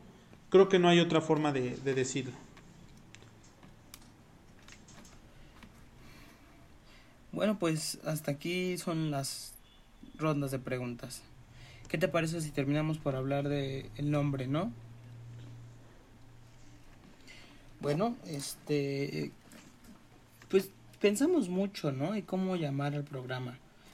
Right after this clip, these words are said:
Speaker 2: Queríamos que fuera algo, pues,
Speaker 1: Sí,
Speaker 2: especial,
Speaker 1: sí,
Speaker 2: ¿no?
Speaker 1: sí.
Speaker 2: Para poderle dedicar el tiempo. No ha sido en ningún momento una carga y yo espero que ustedes lo puedan apreciar. Eh, el nombre fue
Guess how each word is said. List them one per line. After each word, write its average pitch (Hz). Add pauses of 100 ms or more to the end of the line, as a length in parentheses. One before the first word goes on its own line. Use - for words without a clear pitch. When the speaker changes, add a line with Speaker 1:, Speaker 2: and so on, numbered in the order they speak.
(120)
Speaker 2:
Queríamos 226
que 175
fuera 160
algo, 147
pues, 170
Speaker 1:
Sí, 196
Speaker 2:
especial, 196
Speaker 1:
sí, 147
Speaker 2:
¿no? 147
Speaker 1:
sí. -
Speaker 2:
Para 143
poderle 165
dedicar 135
el 135
tiempo. 131 (560)
No 175
ha 180
sido 185
en 170
ningún 156
momento 143
una 135
carga 165 (400)
y 131
yo 139
espero 147
que 147
ustedes 147
lo 135
puedan 139
apreciar. 135 (760)
Eh, 135 (840)
el 160
nombre 208
fue 220